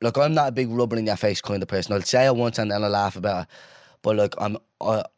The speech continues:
like, but I did at the start call Argentina to win it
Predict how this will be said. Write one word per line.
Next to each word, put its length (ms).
like, 220
but 100
I 140
did 340
at 120
the 80
start 380
call 420
Argentina 720
to 80
win 160
it 140